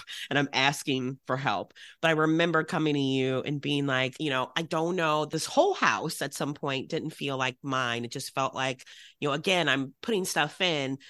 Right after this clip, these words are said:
but, like, I can't see the vision. And I certainly didn't have capacity energetically or physically at that point to be able to do the change. And for Jill, it's like, "Oh, this is fun." You pull everything out,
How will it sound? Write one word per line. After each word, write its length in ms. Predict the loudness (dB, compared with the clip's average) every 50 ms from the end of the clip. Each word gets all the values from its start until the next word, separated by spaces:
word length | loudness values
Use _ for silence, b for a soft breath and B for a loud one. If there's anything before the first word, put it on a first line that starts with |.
| b b _
but, 100 | -4 -4
like, 140 | -2 -4 -4
I 60 | -6
can't 320 | -6 -4 -2 -2 -2 -2
see 600 | -6 -8 -8 -6 -6 -4 -4 -2 -4 -4 -6 -8 -8 -12
the 80 | -10
vision. 560 | -2 0 2 2 2 2 0 -2 -2 -4 -4 -4
And 160 | -4 -4 -4
I 100 | -4 -2
certainly 520 | -4 -2 0 2 2 2 2 0 -2 -2
didn't 240 | -2 -2 -2 -2 -2
have 420 | -2 0 0 2 2 0 0 -2 -4
capacity 800 | -6 -4 -2 2 4 4 4 4 0 -2 -4 -2 -2 -2 -2 -2
energetically 720 | -2 -2 -2 -2 -2 -2 -2 -2 -2 -2 -2 -2 -2 -2
or 80 | -2
physically 540 | -4 -4 -4 -4 -4 -4 -6 -8 -6 -6 -6
at 100 | -6 -4
that 220 | -4 -6 -6 -6 -8
point 380 | -10 -8 -6 -6 -6 -6 -8 -8
to 80 | -10
be 180 | -8 -8 -8 -8 -6
able 300 | -6 -4 -4 -4 -6 -6
to 220 | -4 -6 -6 -6 -8 -12 _
do 160 | -4 -4 -4 -2
the 140 | -4 -4
change. 440 | -4 -2 0 2 2 2 2 0 -2
And 100 | -4 -6
for 120 | -6 -8 -8
Jill, 300 | -4 0 2 2 2 2
it's 160 | 0 0 0
like, 240 | 0 0 0 -2 B B B B B B B
"Oh, 140 | 6 6 8 8
this 160 | 6 4 4
is 120 | 0 -4
fun." 500 | 0 4 6 6 6 6 4 0 -4 -10 B B B B -4
You 80 | -4
pull 200 | 0 2 4 4
everything 400 | 6 4 4 0 -2 -2 2 4
out, 280 | 4 4 4 4 2